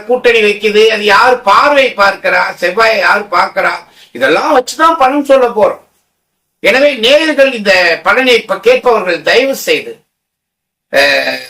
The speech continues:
உங்கள் முடிவுகளை, உங்க ஜாதகத்தை பார்த்து அப்படியே பலன்களை அப்படி அப்படியே எடுத்துக்காதீங்க, மிக தவறு. இந்த சில வீடியோஸ்ல போடுவாங்க, இதை பார்த்து கொண்டு அப்படியே நீங்கள் செயல்படாதீர்கள் என்பாங்க. அதே போலதான் நான் இதையும் சொல்றேன். ஏன்னா, இந்த ஜோதிடத்துடைய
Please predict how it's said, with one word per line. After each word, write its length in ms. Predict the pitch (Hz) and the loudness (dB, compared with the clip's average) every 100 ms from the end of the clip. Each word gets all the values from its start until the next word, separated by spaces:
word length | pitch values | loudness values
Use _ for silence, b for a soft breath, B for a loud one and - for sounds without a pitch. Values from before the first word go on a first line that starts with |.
| - | -18
உங்கள் 300 | - 208 233 | -6 0 2
முடிவுகளை, 560 | 208 208 302 294 247 208 | 2 2 2 4 2 0
உங்க 160 | 190 190 | -2 -2
ஜாதகத்தை 520 | 202 226 269 262 226 | 0 2 2 0 0
பார்த்து 320 | 196 196 220 | 0 0 0
அப்படியே 320 | 170 220 254 | 0 2 2
பலன்களை 440 | 254 240 226 226 202 | 4 0 0 -2 -2
அப்படி 260 | - 220 | -2 -2
அப்படியே 240 | 226 254 220 | 2 2 2
எடுத்துக்காதீங்க, 640 | 185 208 180 160 160 160 | 0 0 0 0 -4 -4
மிக 180 | 147 180 | -2 -4
தவறு. 640 | 185 120 120 127 120 - _ _ _ _ _ _ | -2 -2 -2 -2 -4 -8 _ _ _ _ _ _
இந்த 220 | 180 180 | 0 2
சில 360 | 226 233 226 | 2 4 4
வீடியோஸ்ல 720 | 214 254 294 277 247 - 190 160 | 2 0 4 4 4 0 -2 0
போடுவாங்க, 520 | 185 185 165 - - _ _ _ _ - | 2 2 0 -2 -12 _ _ _ _ -8
இதை 260 | 196 214 | 0 0
பார்த்து 320 | 214 226 262 269 | 2 2 2 2
கொண்டு 200 | 233 240 | 2 2
அப்படியே 380 | 214 226 233 240 | 0 0 2 2
நீங்கள் 260 | 220 202 | 0 -4
செயல்படாதீர்கள் 800 | 196 208 214 208 185 180 175 180 | 0 0 0 0 0 0 -2 -2
என்பாங்க. 240 | 165 156 135 | -2 -2 0
அதே 320 | 143 170 240 | -2 2 2
போலதான் 400 | 214 202 220 196 | 2 0 -2 -2
நான் 100 | 156 | -2
இதையும் 300 | 151 170 175 | -2 -4 -4
சொல்றேன். 320 | 120 104 - _ _ _ _ _ | -8 -10 -18 _ _ _ _ _
ஏன்னா, 180 | - 254 | -2 0
இந்த 160 | 262 233 | 2 0
ஜோதிடத்துடைய 840 | 185 269 320 330 302 277 254 233 | 4 4 4 2 0 2 2 2